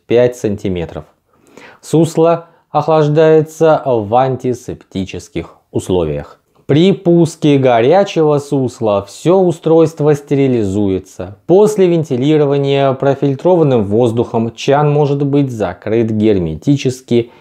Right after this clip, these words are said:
и охлажденное сусло находится при умеренном избыточном давлении воздуха. Чан снабжен мешалкой,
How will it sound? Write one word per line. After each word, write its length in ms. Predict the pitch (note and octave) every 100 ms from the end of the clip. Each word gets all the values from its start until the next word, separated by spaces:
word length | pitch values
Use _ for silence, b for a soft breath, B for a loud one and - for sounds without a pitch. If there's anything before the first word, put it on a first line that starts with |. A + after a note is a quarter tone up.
| B
и 60 | G#2+
охлажденное 680 | G2+ G2+ F#2+ C#3 F#3 D3+ A#2+
сусло 440 | - G#2+ - G2
находится 800 | F#2+ G2 C#3 C#3+ C3 - - B2
при 420 | A#2 B2 A#2+ A2+ -
умеренном 640 | G#2 G2 C3+ C3+ A#2+ A2
избыточном 720 | G2 E2+ G2 F#2+ - F#2+ F2+
давлении 520 | D2+ D2 D2 E2 D#2 D#2+
воздуха. 640 | D2+ D2+ - - - - _ _ b b b b b
Чан 320 | - A2 A#2
снабжен 480 | - A#2 G#2 F#2+ G2
мешалкой, 560 | G#2 F#2+ D#2+ D#2+ D2